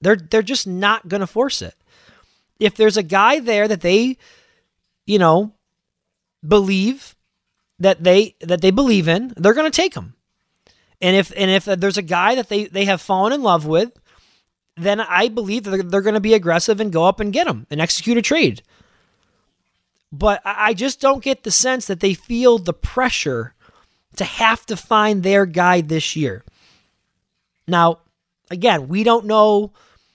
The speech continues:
who they like, who they dislike, how they have him stacked up. But, um, you know,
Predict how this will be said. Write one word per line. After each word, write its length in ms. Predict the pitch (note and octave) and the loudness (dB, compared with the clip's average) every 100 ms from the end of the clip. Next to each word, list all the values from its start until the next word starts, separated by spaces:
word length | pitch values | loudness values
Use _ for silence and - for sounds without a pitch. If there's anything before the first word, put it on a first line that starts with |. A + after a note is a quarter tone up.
| _ _ _ - | _ _ _ -6
who 220 | A3 A3 | 0 2
they 160 | G3 | 2
like, 320 | F#3 G#3+ C#4+ D4 | 4 4 2 0
who 140 | A3 | -6
they 160 | F#3 D#3+ | -2 0
dislike, 520 | F3+ A#3+ - B3 B3 | 2 2 2 0 0
how 180 | - F#3 | -2 -2
they 120 | F3+ | 0
have 200 | F3 F3 | 2 0
him 60 | D#3+ | -2
stacked 420 | - F#3 E3 - | -2 -2 -2 0
up. 320 | G#3 B3+ _ _ _ _ - _ _ _ _ _ _ - | 0 0 _ _ _ _ -20 _ _ _ _ _ _ -14
But, 400 | D3 F#3 F3 _ _ _ _ _ _ _ _ _ | 0 2 2 _ _ _ _ _ _ _ _ _
um, 480 | - D3+ D3 C#3+ C3 _ _ _ _ - | 0 4 4 4 -2 _ _ _ _ -4
you 120 | D#3+ | 2
know, 320 | D3+ C#3+ C3+ | 4 4 0